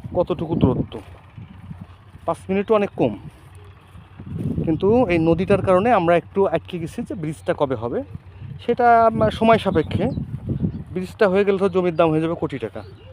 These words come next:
তো আমরা তো কোটি টাকা চাইনি, আমরা তো চাইছি অল্পই। তো এই হচ্ছে লগে আমাদের রাস্তাটা এই পাইতে হচ্ছে, এই পাইতে আমরা রাস্তাটা নিয়ে নেব। হ্যাঁ, নিয়ে নেওয়ার পরে প্রত্যেকটা মেগা প্রজেক্টের চারিপাশে যে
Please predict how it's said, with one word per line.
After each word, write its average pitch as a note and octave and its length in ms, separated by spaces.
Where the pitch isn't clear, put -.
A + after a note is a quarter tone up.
তো - 100
আমরা D3+ 160
তো E3+ 120
কোটি D#3+ 200
টাকা D#3+ 200
চাইনি, C3+ 240
আমরা C3 180
তো C#3 120
চাইছি C3+ 240
অল্পই। C3 260
তো - 60
এই D#3+ 140
হচ্ছে D#3 220
লগে D#3+ 160
আমাদের C#3 280
রাস্তাটা - 320
এই C3+ 60
পাইতে B2+ 300
হচ্ছে, - 280
এই D3+ 80
পাইতে D3 200
আমরা C3+ 180
রাস্তাটা - 300
নিয়ে B2 160
নেব। G2 120
হ্যাঁ, G3+ 140
নিয়ে E3 200
নেওয়ার E3+ 240
পরে F#3+ 120
প্রত্যেকটা F#3+ 480
মেগা D#3+ 260
প্রজেক্টের F#3+ 460
চারিপাশে E3 480
যে E3 60